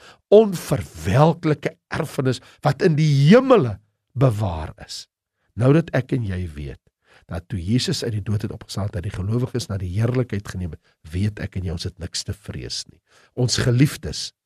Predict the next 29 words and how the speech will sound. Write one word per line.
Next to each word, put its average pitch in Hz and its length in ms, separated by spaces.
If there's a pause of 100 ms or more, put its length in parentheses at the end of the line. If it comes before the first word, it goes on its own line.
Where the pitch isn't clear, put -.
(260)
is - 140
in 87 80
die 87 80
paradys. - 680 (380)
Die 107 100 (120)
kinders 147 380
van 107 160
God - 280 (360)
is - 160
in 82 80
die 78 160
derde 92 480
hemel 71 400
en 71 120
hulle 117 180 (100)
wag 104 280 (340)
vir - 140 (100)
my 67 120 (120)
en 73 160
jou 55 140 (440)
en 87 140
wag 104 240
ook - 300
vir - 320
hulle 87 140 (100)
verheerlikte 67 720
liggaam. - 400
Maar 143 240
toe, 214 140